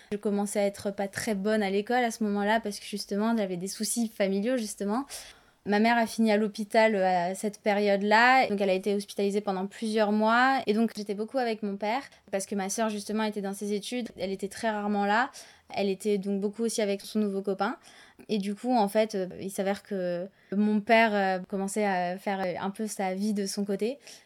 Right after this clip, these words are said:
Puis bon, bah, à la fin, ma mère est rentrée. Et puis, euh, forcément, est arrivé ce qui est arrivé. Mes parents se sont séparés, donc quand j'avais treize ans.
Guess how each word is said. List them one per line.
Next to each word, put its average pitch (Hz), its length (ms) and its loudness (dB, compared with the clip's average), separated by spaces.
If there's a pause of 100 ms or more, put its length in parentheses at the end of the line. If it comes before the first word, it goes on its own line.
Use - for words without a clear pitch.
Puis 202 100 -2
bon, 202 140 0
bah, 170 220 -4
à 185 100 -6
la 185 100 -8
fin, 202 220 0
ma 202 100 2
mère 185 160 -4
est 185 80 -4
rentrée. 185 380 -2
Et 220 40 2
puis, 196 280 -6
euh, 185 180 -4
forcément, 190 440 -6
est 190 140 -4
arrivé 196 180 0
ce 196 60 -6
qui - 100 -4
est 175 60 -6
arrivé. 180 220 0
Mes 208 100 0
parents 202 200 -2
se 202 100 -6
sont 185 140 -10
séparés, 202 520 -2 (300)
donc 208 220 0
quand 208 100 0
j'avais 180 220 -2
treize 180 260 -6
ans. 220 140 -6